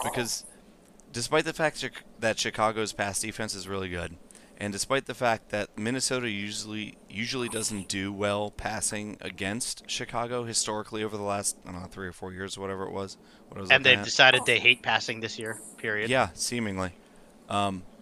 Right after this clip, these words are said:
Speaker 1: and even Adam Thielen gets shut down every single time he's played Chicago. Stefon Diggs has scored eight touchdowns in the seven games that he's played against Chicago. And
Speaker 2: Ooh,
Speaker 1: he's
Speaker 2: good
Speaker 1: gone
Speaker 2: stat.
Speaker 1: over eighty yards in, I think, all but one of them.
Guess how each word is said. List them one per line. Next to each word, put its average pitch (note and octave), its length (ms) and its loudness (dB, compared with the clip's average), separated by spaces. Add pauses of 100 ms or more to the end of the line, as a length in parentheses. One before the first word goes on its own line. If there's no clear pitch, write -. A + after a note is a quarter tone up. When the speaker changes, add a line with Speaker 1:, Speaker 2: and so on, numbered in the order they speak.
Speaker 1:
and A#2 140 0
even C3 300 2
Adam B2 340 2
Thielen A#2+ 540 -2
gets - 220 -6
shut - 320 0
down G2 460 0 (100)
every G#2 240 -2
single G#2+ 260 -4
time G#2+ 240 -2
he's F#2+ 160 -6
played G2 220 -4
Chicago. F#2+ 540 -4 (920)
Stefon G#3+ 520 2
Diggs C#3+ 520 2
has A#2+ 180 2
scored C#3+ 320 4
eight C#3 160 2
touchdowns A2 640 0
in F#2 80 -4
the F#2 80 -4
seven F2+ 340 0
games F2 280 -4
that - 80 -6
he's F2+ 100 -8
played F#2+ 220 -6
against F#2+ 260 -4
Chicago. - 500 -6 (360)
And A2 180 0
Speaker 2:
Ooh, A2 60 -2
Speaker 1:
he's B2+ 160 -2
Speaker 2:
good B2+ 60 -2
Speaker 1:
gone B2 120 2
Speaker 2:
stat. B2+ 120 0
Speaker 1:
over C3 200 2
eighty B2+ 220 2
yards G#2+ 480 0
in, G2 80 -2
I F#2+ 80 -4
think, G2+ 240 -8
all G#2 140 -2
but F#2+ 180 -4
one G2 280 -2
of F2 120 -6
them. F#2+ 180 -10